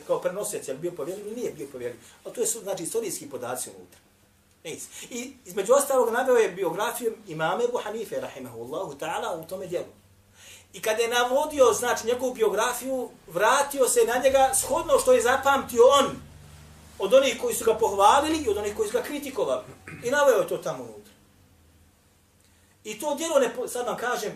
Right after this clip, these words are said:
ne postoji, ne može osim nula cijeli nula, možda neki procenat muslimana u svijetu čitavom.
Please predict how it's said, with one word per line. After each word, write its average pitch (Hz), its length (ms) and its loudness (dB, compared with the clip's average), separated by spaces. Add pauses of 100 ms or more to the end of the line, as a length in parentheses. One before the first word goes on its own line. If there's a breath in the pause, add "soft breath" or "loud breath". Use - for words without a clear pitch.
ne 151 160 -10
postoji, 247 380 -2
ne 226 60 0
može 240 260 2
osim 262 300 0
nula 240 200 -2
cijeli 226 380 -6
nula, 202 200 -4
možda 151 260 -6
neki 143 220 -16
procenat 123 380 -12 (960)
muslimana 175 540 -10
u 135 60 -12
svijetu 170 340 -10
čitavom. - 300 -20